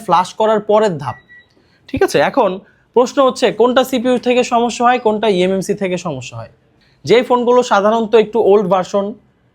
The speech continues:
ঠিক আছে, আর যেই ফোনগুলো একটু ফ্ল্যাগশিপ লেভেলের, যেই ফোনের ইএমএমসি বা ইউএফএস একটু স্ট্রং, যেমন আমি যদি Samsung-এর কথা বলি, Samsung ধরেন আপনার কাছে আসছে এস টোয়েন্টি ফোর Ultra, ফোন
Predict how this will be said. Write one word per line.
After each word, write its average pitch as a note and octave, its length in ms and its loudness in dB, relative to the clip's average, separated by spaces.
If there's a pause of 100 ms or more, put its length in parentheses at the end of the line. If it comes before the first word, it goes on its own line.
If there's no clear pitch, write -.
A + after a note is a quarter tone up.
(100)
ঠিক G3+ 140 -2
আছে, B3+ 220 2 (540)
আর E3 260 2 (460)
যেই A#3 200 4
ফোনগুলো B3+ 360 2 (100)
একটু B3 160 -8 (140)
ফ্ল্যাগশিপ A3 460 0
লেভেলের, E3 420 2
যেই F3+ 220 0
ফোনের A3 280 2 (220)
ইএমএমসি G#3 540 0
বা F3 180 2
ইউএফএস G3 440 0
একটু A3 220 -6 (180)
স্ট্রং, G3 280 0 (760)
যেমন G#3 280 0 (120)
আমি F#3 240 -2
যদি G3+ 200 -4
Samsung-এর G#3 500 -2
কথা F#3+ 220 -2
বলি, C#3 140 -2 (100)
Samsung F#3 360 -4
ধরেন F3+ 260 0
আপনার D#3+ 220 -4
কাছে E3 240 -2
আসছে F#3 220 -6 (440)
এস D#3+ 220 -2
টোয়েন্টি D#3+ 220 -4
ফোর C#3 160 -6 (100)
Ultra, A2 240 -12 (600)
ফোন F3+ 120 2